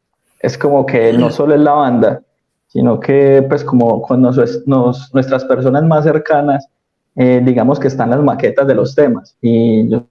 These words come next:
Speaker 1: se la mando, no sé, a mi novia, o se la muestro a mi abuela, a mi mamá, eh, pues, no, no les gusta esto, pero es como que,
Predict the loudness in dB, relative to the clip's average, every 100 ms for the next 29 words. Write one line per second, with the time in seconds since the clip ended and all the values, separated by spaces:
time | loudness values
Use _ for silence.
0 | _ _ _ _ _ _ _ _ -2 0
1 | 0 0 0 0 -2 -6 _ -4 0 2
2 | 2 2 0 -2 -4 -2 0 0 0 0
3 | 2 2 2 2 0 -2 0 2 2 2
4 | 0 -6 _ _ _ _ -2 0 2 0
5 | -2 -4 -4 0 0 0 0 0 0 0
6 | 0 -2 -2 -2 -2 -4 -2 -2 0 -2
7 | -2 -2